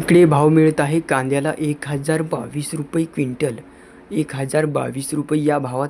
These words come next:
कांदा विकलेला आहे. तर इकडे भाव मिळत आहे नऊशे प्र-,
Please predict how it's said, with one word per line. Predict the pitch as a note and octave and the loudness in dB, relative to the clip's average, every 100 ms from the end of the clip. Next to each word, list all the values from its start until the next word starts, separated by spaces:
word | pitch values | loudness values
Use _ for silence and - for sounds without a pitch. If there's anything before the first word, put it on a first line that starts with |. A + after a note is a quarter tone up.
| - | -6
कांदा | C3 B2+ C#3 | -10 -6 -6
विकलेला | C3+ C#3 C#3 C#3 | -6 -8 -6 -4
आहे. | D3 C#3+ B2 - - _ _ - | -4 -4 -8 -12 -20 _ _ 4
तर | D#3+ | 6
इकडे | E3+ D#3 D#3+ | 6 6 6
भाव | D#3+ C#3 D3 | 6 6 4
मिळत | D#3 D3+ D3 | 6 4 2
आहे | C#3+ D3 D#3+ | 0 2 2
नऊशे | D3 C3 B2+ - D#3+ | 0 -2 -6 -4 -4
प्र-, | - D3 | -2 -8